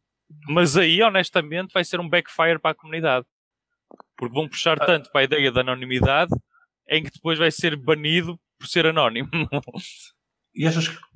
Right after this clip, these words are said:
Speaker 2: que a comunidade não, não tem força para, para fazer com que a União Europeia volte atrás?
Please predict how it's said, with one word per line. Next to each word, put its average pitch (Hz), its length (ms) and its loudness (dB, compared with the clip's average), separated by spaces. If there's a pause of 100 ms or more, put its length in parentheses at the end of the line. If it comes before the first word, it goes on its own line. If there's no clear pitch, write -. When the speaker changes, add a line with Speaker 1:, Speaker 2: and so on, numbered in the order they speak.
(100)
Speaker 2:
que 156 80 -2
a 147 80 -2
comunidade 143 500 2
não, 135 220 -2
não 139 180 0
tem 131 160 0
força 139 420 -6
para, 123 280 -2
para 123 160 -6
fazer 123 320 -4
com 123 260 -4
que 131 80 -8
a 123 220 -2
União 120 320 0
Europeia 120 400 -2
volte 117 220 -4
atrás? 123 280 -6